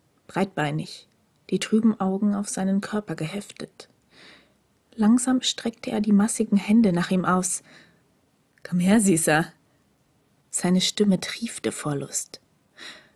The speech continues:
Er zögerte keinen Augenblick und trat auf den Mann zu, presste sich an ihn und legte seine Arme um die breiten Schultern.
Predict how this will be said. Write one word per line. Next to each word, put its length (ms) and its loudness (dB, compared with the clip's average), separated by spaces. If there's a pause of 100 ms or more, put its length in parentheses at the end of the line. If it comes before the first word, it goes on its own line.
(880)
Er 120 -2
zögerte 440 0
keinen 320 4
Augenblick 460 2
und 120 -2
trat 240 -4
auf 100 -10
den 140 2
Mann 200 4
zu, 320 -2 (540)
presste 440 -2
sich 220 0
an 160 6
ihn 340 2 (760)
und 220 4
legte 360 2
seine 400 2
Arme 260 4
um 160 -2
die 120 -4
breiten 360 -4
Schultern. 540 -4